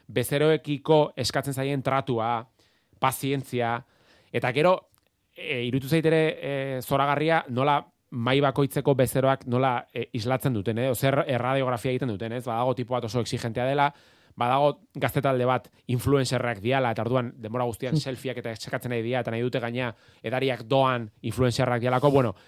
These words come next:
Speaker 1: gauza asko sartzen dira jokoan, baina batez ere, iruditu zait pelikula oso ona dela, teknika eta edukia, alegia edukia eta forma eskutik doazelako denbora guztian. Osea, sekuentzia plano bakar bat izatea guztiz justifikatua dago.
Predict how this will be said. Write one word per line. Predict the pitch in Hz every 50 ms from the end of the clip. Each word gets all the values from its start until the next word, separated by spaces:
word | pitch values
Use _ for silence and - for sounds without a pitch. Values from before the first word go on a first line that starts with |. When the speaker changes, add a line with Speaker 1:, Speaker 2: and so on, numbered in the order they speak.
| _ _
Speaker 1:
gauza | - - 147 190 - - 170 160
asko | 165 - - 160 131
sartzen | 139 131 - 147 143
dira | 143 143 131
jokoan, | - 139 - 147 147 156 165 160 - - - - - - - - _ _ _ _ _
baina | - 123 131 131
batez | 123 127 147 151 160
ere, | 170 185 202 202 160 - _ _ _ _ _ _ _ _ _
iruditu | - 139 131 139 - -
zait | 175 175 170 - - _ _ _ _
pelikula | - 127 135 127 156 160 156
oso | 156 147 - 165
ona | 151 147 147
dela, | 147 151 156 165 175 - - _ _ _ _ _ _
teknika | - 165 160 190 180 156 120 135 123 117 117
eta | 107 - 120 120
edukia, | 120 147 156 - 139 139 151
alegia | 151 143 131 123 127 123 117
edukia | 117 135 135 - 160
eta | 147 160 156 135
forma | - 156 160 165 170 180 - _ _ _ -
eskutik | 127 - - - 156 - 170 143
doazelako | 123 127 117 - 123 113 107 101 107
denbora | 104 101 104 104 101 98
guztian. | 95 95 - - 113 107 95
Osea, | 95 95 120 113
sekuentzia | - - 117 147 156 156 190 151
plano | 165 160 156 156
bakar | 143 135 - - 156 151
bat | 143 - 135
izatea | 127 - 139 123 151 156 175 190 - _ _ _ _ _ _ _ _ _ _
guztiz | 113 151 170 160 190 143
justifikatua | 123 127 117 - 113 107 107 110 101 104 101
dago. | 95 92 92 92 92 -